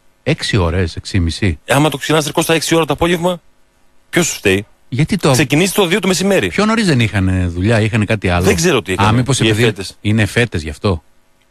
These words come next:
Speaker 1: Το πρωί
Speaker 2: Μα
Speaker 1: δικάζουν, το
Speaker 2: υπήρχαν
Speaker 1: πρωί.
Speaker 2: δικαστήρια το,
Speaker 1: Το
Speaker 2: το
Speaker 1: πρωί
Speaker 2: πρωί.
Speaker 1: δικάζουν
Speaker 2: Τελικά
Speaker 1: και το
Speaker 2: δεν είχαν απεργία.
Speaker 1: και το απο-, <laughs> Σωστά, ήταν και αυτό είναι κλειστά. Εδώ τώρα πρόσεξε.
Speaker 2: Τέλος πάντων, να μην γκρινιάζουμε γι' αυτό. Η ουσία είναι ότι μπήκαν στην ουσία.
Speaker 1: Η ουσία είναι ότι μπήκαν στην ουσία.
Speaker 2: Εντάξει,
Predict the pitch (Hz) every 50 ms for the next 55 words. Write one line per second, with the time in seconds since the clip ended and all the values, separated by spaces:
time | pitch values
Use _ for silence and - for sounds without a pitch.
0 | _ _ _ - 90 - 101 101 113 110 113 117 185 - 123 127 104 98 82 76
1 | - 95 - - - - 180 165 147 143 - - - 190 165 156 143 160 156 151
2 | 156 160 - - 117 101 110 123 127 120 127 - - 123 131 135 131 135 131 135
3 | - - 147 147 143 151 151 151 143 147 156 165 175 131 87 - _ - - -
4 | - 117 101 156 160 - - - - - _ _ _ _ - - _ - - -
5 | _ _ _ _ _ - 175 156 - 226 202 196 202 202 202 208 196 220 214 208
6 | - 214 196 - - 226 175 117 92 - _ - - _ - 139 139 151 214 190
7 | - 247 247 233 233 254 240 - - - 135 107 82 - - - - 151 147 151
8 | 147 - - 135 127 139 160 151 165 156 151 135 131 123 123 117 117 104 - 131
9 | 131 151 139 120 113 - - 151 135 143 151 151 143 135 123 147 113 156 147 156
10 | 135 107 110 117 113 - - 120 113 120 135 - _ _ _ _ _ _ _ -
11 | 107 104 - - 143 147 139 127 127 143 135 151 135 123 135 135 123 - 147 135
12 | 110 87 - - _ _ _ _ _ - 104 120 131 107 120 110 92